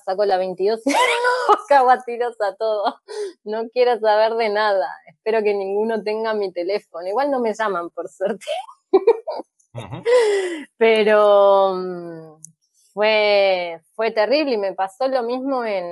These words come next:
Speaker 1: en, en la facultad. Yo ahora me estoy sacando el título porque me ofrecieron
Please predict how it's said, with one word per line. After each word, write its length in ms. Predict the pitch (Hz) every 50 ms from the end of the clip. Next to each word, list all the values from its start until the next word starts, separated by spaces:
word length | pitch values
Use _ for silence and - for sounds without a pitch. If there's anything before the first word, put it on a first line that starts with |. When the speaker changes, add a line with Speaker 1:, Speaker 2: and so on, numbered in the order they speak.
| 160 -
Speaker 1:
en, 120 | 175 165 160 160 156 156 151 151 151 _ _
en 180 | 175 180 175
la 120 | 165 170 -
facultad. 640 | _ 180 170 170 175 180 180 - 294 294 262 226 190 180 165 -
Yo 100 | 214 202
ahora 380 | 202 214 240 269 254 240 214
me 100 | 208 202
estoy 300 | 190 - _ 214 214 226
sacando 920 | - - 196 190 185 208 214 220 226 226 226 214 214 208 202 196 190 185 -
el 220 | 185 185 180 170
título 380 | - - 247 240 320 285 262 220
porque 200 | - 185 180 180
me 160 | 175 180 185 175
ofrecieron 1120 | - _ 190 180 165 - _ 196 202 208 202 208 202 196 190 185 180 175 170 165 156